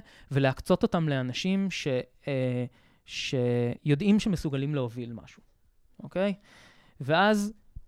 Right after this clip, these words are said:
לבקש מהם לכתוב, להגדיר את הסקופ של אותו התחום, לכתוב את המטרות, לכתוב את האסטרטגיה ולעשות assign ל-reviewer.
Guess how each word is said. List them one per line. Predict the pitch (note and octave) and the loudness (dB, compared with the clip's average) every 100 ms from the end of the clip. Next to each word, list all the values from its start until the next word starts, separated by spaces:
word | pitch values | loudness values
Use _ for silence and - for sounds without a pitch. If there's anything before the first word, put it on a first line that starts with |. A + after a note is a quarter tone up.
| - - _ _ - | -20 -20 _ _ 0
לבקש | D3+ C#3 - G#3 - | 0 0 0 0 0
מהם | F3+ B2 A2+ - _ _ _ D#3 | -4 -4 -8 -16 _ _ _ 2
לכתוב, | C3 - - F3 E3 | 2 2 6 6 8
להגדיר | C#3+ C3+ F3+ F3 | 4 4 2 0
את | |
הסקופ | D#3+ - F#3 G#3+ - - | -4 -2 -2 -2 -10 -16
של | - C#3 | -4 -4
אותו | C3 C3+ | 2 2
התחום, | - G#3 A#3 A#3+ _ _ _ - - | 4 6 6 2 _ _ _ -20 -14
לכתוב | C3 - E3+ | -4 0 0
את | F#3+ | 0
המטרות, | F3+ G3 F#3 G#3 - - - - | 0 0 2 0 -4 -20 -20 -10
לכתוב | C3 - F3 | -6 2 2
את | F3+ | 4
האסטרטגיה | G3+ - G3+ A3+ G#3+ B3 B3 | 2 4 4 4 4 2 2
ולעשות | C3 C3 C3 F#3+ F3 | 0 2 2 0 -2
assign | - E3+ E3+ F3+ E3+ | -2 2 4 4 2
ל-reviewer. | C3 B2+ A#2+ C3 A#2+ - | 0 -2 -2 -2 -4 -8